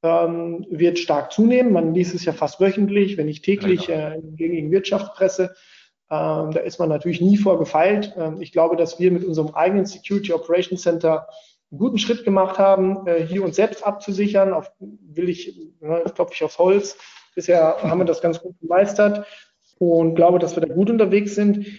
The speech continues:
Speaker 1: Sehe aber auch aufgrund der weiteren Vernetzung, jetzt nehmen wir mal Gaia X noch mal als Beispiel, wenn wir da im Ökosystem agieren, das klingt ja dann interessanter. Ein Unternehmen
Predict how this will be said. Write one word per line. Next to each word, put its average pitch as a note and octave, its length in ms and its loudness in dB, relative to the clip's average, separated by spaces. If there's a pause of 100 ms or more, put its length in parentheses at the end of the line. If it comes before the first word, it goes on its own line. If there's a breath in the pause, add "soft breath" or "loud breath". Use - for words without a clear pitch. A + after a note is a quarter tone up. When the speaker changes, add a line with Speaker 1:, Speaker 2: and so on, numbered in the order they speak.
(120)
Speaker 1:
Sehe G3+ 320 4
aber F#3 200 4
auch G3+ 240 4
aufgrund G3+ 380 2
der F#3 100 2
weiteren F3+ 400 2
Vernetzung, F3 540 -2
jetzt D3+ 140 -8
nehmen B3 160 6
wir A3+ 40 4
mal E3+ 120 4
Gaia D#3 320 0
X - 180 -10
noch F3+ 160 0
mal E3+ 80 2
als E3 160 0
Beispiel, F#3+ 580 2 (400 loud breath)
wenn E3 100 -4
wir F#3 60 0
da E3+ 140 2
im F#3+ 180 -2
Ökosystem E3 600 -2
agieren, E3 360 0
das - 140 -2
klingt G3 180 -2
ja G3 80 0
dann F3+ 160 2
interessanter. G3+ 760 0 (600)
Ein F#3 240 0
Unternehmen G3+ 960 4